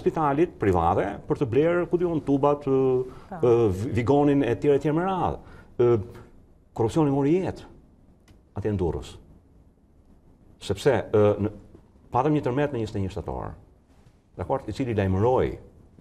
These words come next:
Speaker 1: të gjithë institucionet e shtetit që ka ndërtesa në Durrës të cilat duhen shpërngulur. Nuk e vuri njeri ujë në zjarr.
Speaker 2: Madje u tha Samir, "Kemi ndërtuar."
Speaker 1: Dakor?
Speaker 2: Mm.
Speaker 1: A, ashtu, dhe në njëzet e gjashtë nëntor ne humbëm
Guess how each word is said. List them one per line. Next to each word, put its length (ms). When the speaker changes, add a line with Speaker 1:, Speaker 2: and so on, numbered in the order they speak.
Speaker 1:
të 160
gjithë 340
institucionet 640
e 60
shtetit 340
që 200
ka 180
ndërtesa 440
në 80
Durrës 200
të 80
cilat 160
duhen 160
shpërngulur. 600
Nuk 80
e 80
vuri 220
njeri 160
ujë 160
në 80
zjarr. 280
Speaker 2:
Madje 240
u 80
tha 160
Samir, 320
"Kemi 220
ndërtuar." 600
Speaker 1:
Dakor? 380
Speaker 2:
Mm. 120
Speaker 1:
A, 260
ashtu, 120
dhe 120
në 120
njëzet 220
e 80
gjashtë 220
nëntor 420
ne 100
humbëm 280